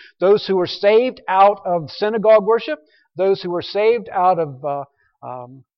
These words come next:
the, uh, the, the sacrificial system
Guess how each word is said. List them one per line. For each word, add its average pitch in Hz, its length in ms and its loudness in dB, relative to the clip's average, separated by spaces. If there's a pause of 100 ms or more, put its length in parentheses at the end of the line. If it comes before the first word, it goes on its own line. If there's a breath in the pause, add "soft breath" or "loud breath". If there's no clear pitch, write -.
(120)
the, 135 500 -10 (300)
uh, 151 260 -20 (260)
the, 143 80 -10
the 147 140 -10
sacrificial - 680 -2
system 277 460 -8